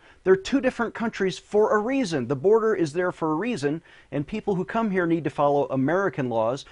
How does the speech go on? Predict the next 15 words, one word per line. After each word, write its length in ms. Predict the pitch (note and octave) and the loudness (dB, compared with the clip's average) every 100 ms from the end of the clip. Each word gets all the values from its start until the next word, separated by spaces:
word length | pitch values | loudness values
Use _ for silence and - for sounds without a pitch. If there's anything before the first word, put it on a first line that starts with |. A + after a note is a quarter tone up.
| - | -18
just 220 | - D#3+ F3+ | -8 -4 -2
as 160 | C#3+ | 2
when 180 | F3 E3+ | 2 2
we 140 | F#3+ | 0
would 140 | G3+ D#3 | 0 0
go 120 | D#3+ | 0
to 80 | D#3 | -2
Mexico, 400 | G3 - - D3 | -6 -8 -6 -4
we 160 | C3+ | -2
would 160 | C#3 C3+ | -2 -2
follow, 400 | - B2 B2 B2+ _ _ _ _ - | -2 0 0 -4 _ _ _ _ -14
uh, 320 | A2+ A2+ G#2+ - | -10 -8 -8 -8
their 220 | B2+ B2 | -4 -4
laws. 320 | G#2 E2+ - - _ _ _ | -4 -10 -16 -20 _ _ _
Uh, 100 | - | -20